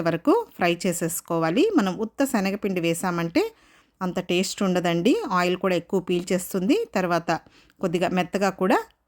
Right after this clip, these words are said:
అనిపిస్తాయి. So అందుకని మనం కొంచెం బియ్యం పిండి వేసుకుంటే చాలా బాగా వస్తాయండి. చూడండి, మంచి కలర్లో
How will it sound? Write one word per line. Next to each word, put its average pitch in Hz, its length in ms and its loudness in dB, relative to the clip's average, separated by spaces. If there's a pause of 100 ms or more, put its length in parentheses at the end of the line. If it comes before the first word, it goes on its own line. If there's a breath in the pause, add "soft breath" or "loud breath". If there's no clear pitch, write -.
(540)
అనిపిస్తాయి. 185 640 0 (160)
So 294 100 4 (120)
అందుకని 220 440 4
మనం 240 180 2 (220)
కొంచెం 214 340 2 (260)
బియ్యం 214 260 4
పిండి 175 320 -2
వేసుకుంటే 196 480 0 (240)
చాలా 180 320 4
బాగా 170 220 0
వస్తాయండి. 175 500 -4
చూడండి, 185 320 2 (400 soft breath)
మంచి 185 280 0
కలర్లో 180 420 0